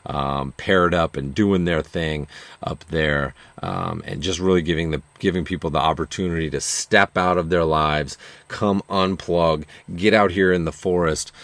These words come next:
uh, for a nice, three months is such a nice chunk of time. You know, that's what we've been kinda doing for the residency. Um, and Dalton and Max have been just destroying this residency. They are in the power zone right now. They're feeling it.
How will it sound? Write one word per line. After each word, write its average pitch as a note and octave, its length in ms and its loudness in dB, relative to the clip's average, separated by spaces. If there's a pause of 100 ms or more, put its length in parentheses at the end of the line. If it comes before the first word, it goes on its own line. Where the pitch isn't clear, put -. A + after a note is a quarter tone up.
(240)
uh, E2 300 0
for E2+ 240 -2
a D#2+ 40 0
nice, F2+ 400 0
three B2 260 4
months A2+ 300 4
is E2+ 100 -4
such - 280 -2
a F#2 60 -2
nice F2 340 2
chunk - 420 0
of D2+ 160 -4
time. D2 400 -2
You D#2 140 -4
know, D#2+ 160 0
that's D#2+ 240 2
what F2 80 -4
we've D#2+ 180 -4
been D2+ 440 -2
kinda D2+ 340 -4
doing D2+ 320 -4
for E2+ 100 -8
the D2+ 80 -6
residency. D2+ 800 -4 (420)
Um, D2 460 -2
and D2 240 -6
Dalton F2 360 0
and D2 120 -4
Max D#2+ 300 0
have D2 120 -4
been D2 180 -4
just C#2+ 160 -8
destroying G2+ 800 0
this D2+ 180 -4
residency. D2+ 640 -2
They D#2+ 220 0
are E2 100 2
in D2 120 -4
the B1+ 60 -10
power E2+ 380 0
zone D#2+ 240 -4
right D2+ 160 -6
now. D2 240 -4
They're C2+ 140 -8
feeling F#2 500 -4
it. D#2 160 -2